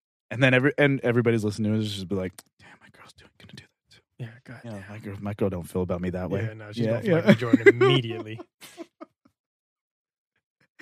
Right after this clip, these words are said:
Speaker 1: He ha-, he has one line on there. I don't know if it's, uh,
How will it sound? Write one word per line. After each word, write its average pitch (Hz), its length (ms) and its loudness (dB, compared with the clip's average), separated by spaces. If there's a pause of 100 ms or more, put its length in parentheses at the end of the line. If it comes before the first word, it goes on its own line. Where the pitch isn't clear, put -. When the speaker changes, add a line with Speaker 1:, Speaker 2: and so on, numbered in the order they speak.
(560)
Speaker 1:
He 147 160 6
ha-, 151 260 6
he 135 220 2
has 131 420 2
one 120 460 0
line 120 340 2
on 147 180 4
there. 160 400 4 (640)
I - 80 -10
don't 135 180 -2
know 131 160 6
if 117 120 0
it's, 117 300 0
uh, 98 640 2